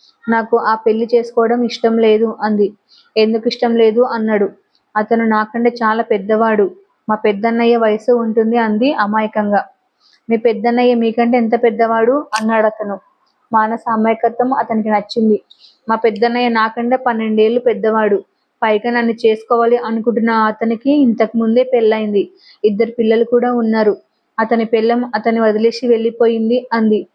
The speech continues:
ఆ మాట వినగానే అతని మొహంలో ఫీలింగ్స్ మారిపోయాయి. అతనికి కోపం వచ్చింది అన్న దానికి గుర్తుగా అతని దవడ ఎముక బిగిసింది. చేతిని గట్టిగా బిగించి తల మీద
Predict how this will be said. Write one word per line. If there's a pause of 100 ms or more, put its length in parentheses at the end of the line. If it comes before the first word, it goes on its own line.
(320)
ఆ
మాట
వినగానే (240)
అతని
మొహంలో
ఫీలింగ్స్
మారిపోయాయి. (420)
అతనికి
కోపం
వచ్చింది (480)
అన్న
దానికి
గుర్తుగా
అతని
దవడ
ఎముక
బిగిసింది. (320)
చేతిని
గట్టిగా
బిగించి
తల
మీద